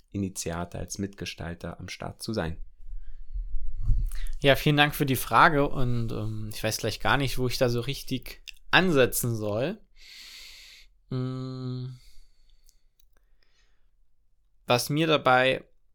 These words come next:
Speaker 2: einfach bewusst geworden ist oder was mir das immer wieder zeigt, worum's mir in meiner Arbeit im tiefsten Kern eigentlich geht.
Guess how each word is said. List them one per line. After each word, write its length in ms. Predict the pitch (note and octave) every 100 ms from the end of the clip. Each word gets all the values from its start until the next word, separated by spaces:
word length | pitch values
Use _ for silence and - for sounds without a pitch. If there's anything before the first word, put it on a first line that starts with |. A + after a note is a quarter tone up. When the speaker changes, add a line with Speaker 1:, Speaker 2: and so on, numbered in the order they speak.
| _ _ _ _ _ _ _ _
Speaker 2:
einfach 280 | B2+ B2 A#2
bewusst 460 | - B2 D#3 -
geworden 340 | - B2 B2 A#2+
ist 240 | A2+ -
oder 100 | B2+
was 200 | A#2+ A#2
mir 80 | C3
das 340 | B2+ - - - _ _ -
immer 240 | C#3+ C3
wieder 240 | B2 B2
zeigt, 680 | - - B2 D3 - - - _ _ _ _ _ _ _ _ _ _ _ _ _ _ _ _ -
worum's 800 | C3+ B2 D3 D3+ D#3 - - _ _ _ _ _
mir 420 | C3+ C3 C#3+ F3
in 80 | D3+
meiner 300 | C3 B2 B2+
Arbeit 440 | F2 A#2+ A#2+ - - _ _ _ _ _ _ _ _
im 180 | B2+ B2
tiefsten 520 | - D3 C#3+ - A#2+
Kern 280 | - A#2 -
eigentlich 420 | A2 A2 A2 -
geht. 320 | A2 G2+ -